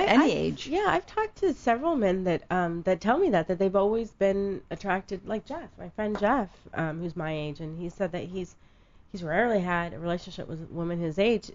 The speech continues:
Speaker 2: ever since he was a teenager. He's always, speaking of, he actually had an affair <laughs> with his friend's
Speaker 1: Oh,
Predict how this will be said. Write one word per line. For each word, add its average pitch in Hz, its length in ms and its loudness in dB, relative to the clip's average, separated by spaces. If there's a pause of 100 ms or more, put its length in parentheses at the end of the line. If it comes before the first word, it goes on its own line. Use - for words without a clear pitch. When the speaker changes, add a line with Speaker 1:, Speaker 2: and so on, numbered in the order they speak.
Speaker 2:
ever 165 260 -2
since 165 200 -6
he 180 80 -4
was 165 100 -4
a 170 60 -2
teenager. 220 420 2
He's 156 220 -8 (240)
always, 165 540 -2 (140)
speaking 196 340 0
of, 151 180 -2
he 160 140 -4
actually 151 440 -6 (760)
had 160 360 0
an 165 120 -2
affair - 320 0
<laughs> - 80 -12
with - 220 2
his 214 140 2
friend's 196 600 4
Speaker 1:
Oh, - 40 8